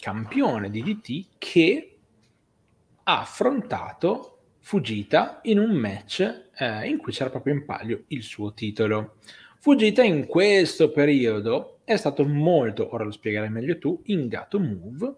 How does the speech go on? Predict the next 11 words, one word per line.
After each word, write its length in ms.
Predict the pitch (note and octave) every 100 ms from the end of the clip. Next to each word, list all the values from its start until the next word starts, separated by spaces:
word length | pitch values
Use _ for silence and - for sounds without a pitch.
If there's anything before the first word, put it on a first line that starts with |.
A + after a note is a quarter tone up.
| _ _ _ _ _
ed 180 | A3+ F3+
è 100 | B2+
nel 440 | B2 E3+ B3+ A3+
giro 800 | C3+ A2+ A2+ G#2+ A2 C#3+ - - _ _ _
titolato, 1080 | G#2+ G#2 A#3+ B3+ F2 G2 - F3 D4+ - _
per 120 | _ -
forza 340 | - G#2+ G3+
di 120 | C#4
cose, 460 | - - - A#2+ G#3+
perché 260 | - -
lui 160 | A2